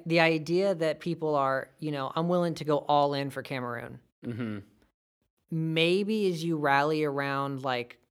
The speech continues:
Speaker 1: your soccer team
Speaker 2: I was gonna
Speaker 1: in,
Speaker 2: ask.
Speaker 1: in the, in the World Cup, because that kind of brings people together. But these people are much more tied locally.
Speaker 2: Mm.
Speaker 1: You know, the, the idea that people that are in Europe aren't, like, saying, "Yeah, fly that European flag. We're European."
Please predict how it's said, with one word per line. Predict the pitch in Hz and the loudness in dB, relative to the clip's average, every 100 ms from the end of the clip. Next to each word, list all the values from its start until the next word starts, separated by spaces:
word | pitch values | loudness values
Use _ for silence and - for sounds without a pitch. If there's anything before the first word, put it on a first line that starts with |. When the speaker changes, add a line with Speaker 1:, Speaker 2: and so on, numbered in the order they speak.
| _ | _
Speaker 1:
your | 147 139 | -8 -6
soccer | 143 131 160 | -2 -2 -2
team | 151 175 180 190 - - | -4 -4 -4 -6 -10 -6
Speaker 2:
I | |
was | 123 110 | -4 -2
gonna | 170 | 0
Speaker 1:
in, | |
Speaker 2:
ask. | 135 110 - | 0 -2 0
Speaker 1:
in | 175 170 | 2 4
the, | 170 170 | 2 2
in | 175 | 2
the | 170 | 4
World | 160 165 165 | 4 4 4
Cup, | - 156 165 156 | 2 0 0 -4
because | 147 147 | -4 -2
that | 143 - | -2 -4
kind | 160 151 | -6 -6
of | 143 | -4
brings | 151 147 | -4 -4
people | - 147 143 | -6 -6 -6
together. | 135 127 139 180 | -4 -4 0 0
But | 165 147 - - - - _ | 2 0 -2 -20 -20 -20 _
these | 190 240 | -4 -2
people | - 214 185 170 156 | -2 -4 2 2 4
are | 151 147 | 4 4
much | 147 151 175 - | 2 0 0 0
more | 180 156 | -2 -2
tied | 151 151 143 127 | -2 -2 -2 0
locally. | 143 165 143 120 - - _ - | -2 -2 -4 -6 -12 -20 _ -16
Speaker 2:
Mm. | 104 107 90 - _ _ _ _ _ - | -12 -10 -12 -16 _ _ _ _ _ -4
Speaker 1:
You | 180 165 | 0 2
know, | 143 147 | 2 0
the, | 160 175 | 0 0
the | 170 180 | 4 4
idea | 180 180 208 | 4 4 2
that | 185 | 0
people | - 196 185 170 | -2 -4 0 2
that | 160 | 2
are | 156 | 2
in | 147 139 | 0 -2
Europe | 139 170 151 - | 2 4 4 0
aren't, | 151 151 147 | -4 -4 -4
like, | 143 139 | -6 -4
saying, | - 147 143 139 139 | -6 -4 -4 -6 -6
"Yeah, | 180 180 | -4 -4
fly | - 185 | 0 2
that | 185 165 | 2 2
European | 175 175 - 170 160 | 2 0 0 -4 -2
flag. | 175 165 156 | 2 2 2
We're | 156 | 0
European." | 180 180 165 170 180 151 123 | 2 2 0 0 -2 -2 -6